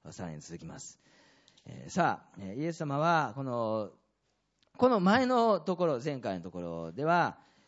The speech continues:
この、えー、誓った、「偽りの誓いは立てるな。誓ったことは主に果たせ」と言われてるけども、でも、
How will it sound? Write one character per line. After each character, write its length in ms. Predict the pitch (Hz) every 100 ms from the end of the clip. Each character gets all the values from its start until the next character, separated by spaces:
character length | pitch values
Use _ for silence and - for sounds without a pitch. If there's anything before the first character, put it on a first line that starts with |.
| _ _ -
こ 100 | 76
の、 680 | 80 73 71 71 71 69 _ _
え 180 | - -
ー、 140 | - -
誓 120 | 254
っ 40 | 254 -
た、 120 | 233 233 -
「偽 60 | 147 208 220
り 60 |
の 100 | 226
誓 180 | 220 240
い 20 |
は 120 | 233 226
立 120 | 214
て 80 | 254
る 100 | 240
な。 120 | 113
誓 100 | - -
っ 40 | 147
た 140 | 165
こ 120 | 185
と 80 | 208
は 80 | 202
主 120 | 214
に 100 | 214
果 120 | 185
た 120 | 220 214
せ」 120 | 196
と 100 | 180
言 80 | 185
わ 100 | 240
れ 80 |
て 120 | 262 277
る 100 | 262
け 120 | 240
ど 80 | 196
も、 380 | 202 156 87 - -
で 100 | 233
も、 280 | 254 143